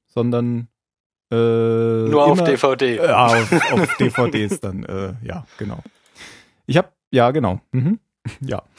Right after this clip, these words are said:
Speaker 1: <laughs> Auf jeden Fall ohne Werbung.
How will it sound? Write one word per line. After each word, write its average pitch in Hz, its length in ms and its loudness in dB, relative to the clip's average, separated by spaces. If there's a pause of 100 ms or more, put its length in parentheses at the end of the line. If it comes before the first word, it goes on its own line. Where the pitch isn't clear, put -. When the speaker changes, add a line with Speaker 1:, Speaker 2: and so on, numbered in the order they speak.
(460)
Speaker 1:
<laughs> - 1300 -6
Auf 135 160 -2
jeden 139 160 0
Fall 131 340 2
ohne 139 280 4
Werbung. 101 400 0